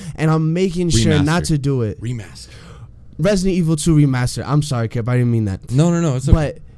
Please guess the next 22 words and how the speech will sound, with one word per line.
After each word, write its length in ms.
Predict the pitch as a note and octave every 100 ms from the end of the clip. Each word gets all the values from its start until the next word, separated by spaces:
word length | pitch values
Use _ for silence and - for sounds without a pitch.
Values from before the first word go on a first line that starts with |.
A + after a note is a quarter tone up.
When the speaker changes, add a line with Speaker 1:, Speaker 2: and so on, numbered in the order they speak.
| -
Speaker 1:
yeah, 300 | D3+ G3 F3 -
I'm 180 | F3 A#3
not 200 | B3+ C4
playing 380 | G3 G#3+ G#3 F3
it 160 | C#3 - - - -
unless 440 | E3+ E3 D#3+ -
you're 140 | F3 D#3+
watching. 560 | D3+ C#3+ C#3+ C3 G2+ -
And 100 | F3+
I 80 | G#3+
want 340 | F#3 G#3 A3 F#3+
you 60 |
to 60 | D#3
watch. 340 | B2 F#2+ C#2+ -
I 120 | D#3
want 340 | D3 E3+ D#3+
you 80 | E3
to 100 | D#3
do 160 | C3+ F3
that. 180 | A#2+ G2
Like, 180 | C3 B2+
'cause 260 | E3 D3